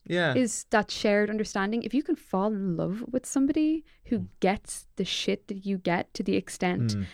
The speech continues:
Speaker 2: that the day that you guys are, like, doing the legal thing
Speaker 1: Yeah.
Speaker 2: is themed around that, that is actually so great. I personally, I didn't even have a wedding. I got married in private. Do you know what I mean?
Speaker 1: Yeah,
Speaker 2: That, again,
Speaker 1: yeah, yeah, yeah.
Speaker 2: that is my nightmare.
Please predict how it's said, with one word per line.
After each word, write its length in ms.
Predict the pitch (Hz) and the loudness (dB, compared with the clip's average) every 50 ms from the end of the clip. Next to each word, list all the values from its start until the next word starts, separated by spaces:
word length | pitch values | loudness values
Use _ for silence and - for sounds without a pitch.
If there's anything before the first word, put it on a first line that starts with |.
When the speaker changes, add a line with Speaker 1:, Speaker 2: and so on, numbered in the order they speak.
| - - - | -12 -10 -6
Speaker 2:
that 140 | - - - | -6 -2 2
the 100 | 208 175 | 2 2
day 520 | 170 175 - 190 185 202 220 233 254 254 262 | 2 2 2 4 4 4 4 2 0 -2 -2
that 140 | - 196 | -4 -4
you 200 | 190 190 202 208 | -2 -2 -2 0
guys 240 | 202 196 196 202 196 | 2 2 2 2 2
are, 100 | 190 185 | 0 0
like, 320 | 175 175 180 180 190 165 165 | 0 0 -2 -2 -4 -2 0
doing 300 | 180 180 190 208 202 180 | 2 2 2 2 0 0
the 80 | 165 | 0
legal 380 | 165 165 170 175 180 185 214 220 | 0 0 0 0 2 2 0 0
thing 480 | - - 294 285 294 320 330 349 359 - - | 2 2 2 4 4 4 2 0 -2 -4 -6
Speaker 1:
Yeah. 240 | - 117 123 123 110 101 | -2 2 2 4 4 6
Speaker 2:
is 240 | 202 208 185 - | 6 4 4 2
themed 320 | - - 190 190 220 254 262 | -2 -2 0 0 2 2 4
around 240 | 302 302 320 330 320 | 4 4 4 4 4
that, 220 | 339 339 330 - _ - - - - _ _ - | 4 2 2 0 _ -20 -20 -20 -20 _ _ 2
that 180 | 190 196 202 220 | 4 4 6 6
is 100 | 226 214 | 4 4
actually 580 | 202 208 208 - - - 185 185 180 180 180 - | 4 2 2 0 -2 -2 0 0 -2 -4 -6 -8
so 400 | - - - - - 185 180 175 | -8 -6 -2 2 4 4 4 4
great. 400 | - 175 - 185 - - - - - _ - - - - | 0 -2 -4 -6 -8 -12 -16 -18 -20 _ -20 -6 0 2
I 100 | 202 240 | 4 4
personally, 680 | 240 - - 233 240 - - 277 269 277 277 277 285 285 - - - - - - - - - - - - | 4 4 2 2 2 2 2 2 2 4 4 2 2 0 -4 -12 -20 -20 -20 -20 -20 -20 -20 -18 -4 2
I 80 | 208 240 | 6 6
didn't 140 | 269 226 208 | 6 6 4
even 120 | 185 185 - - - | -2 -2 -4 -6 -4
have 160 | 185 185 175 | -2 0 0
a 60 | 165 | 0
wedding. 260 | 165 160 156 151 151 156 | -2 -4 -4 -4 -2 0
I 120 | 165 190 | 2 2
got 100 | 196 180 | 2 2
married 160 | 170 170 165 | 2 0 0
in 80 | 185 196 | 0 -2
private. 480 | - - - 135 139 131 131 - - | -4 -4 -4 -4 -4 -4 -4 -6 -4
Do 80 | - 220 | 0 4
you 60 | 220 | 6
know 60 | 220 | 8
what 100 | 233 220 | 10 10
I 20 | 220 | 8
mean? 180 | 214 208 202 | 8 6 6
Speaker 1:
Yeah, 180 | 165 151 175 - | 8 10 10 10
Speaker 2:
That, 120 | - - | 10 10
again, 160 | - 233 208 - | 10 10 10 10
Speaker 1:
yeah, 160 | 120 117 113 | 10 8 6
yeah, 140 | 117 113 113 | 6 4 4
yeah. 60 | 113 | 6
Speaker 2:
that 160 | 180 175 185 | 6 8 8
is 120 | 202 220 226 - - - - | 8 6 4 0 -10 -8 -4
my 420 | 185 180 175 170 170 170 170 190 220 | 0 2 4 4 6 6 8 8 8
nightmare. 500 | 220 190 185 - 180 165 - 170 - | 6 6 4 2 0 -2 -2 -4 -10